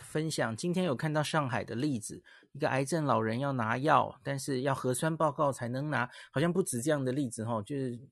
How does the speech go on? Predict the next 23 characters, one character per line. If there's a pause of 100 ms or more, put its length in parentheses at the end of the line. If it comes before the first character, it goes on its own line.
(120)
偶
尔
就
听
到
这
一
阵
上
海
有
这
样
的
状
况， (300)
结
果
就
等
不
到
吼，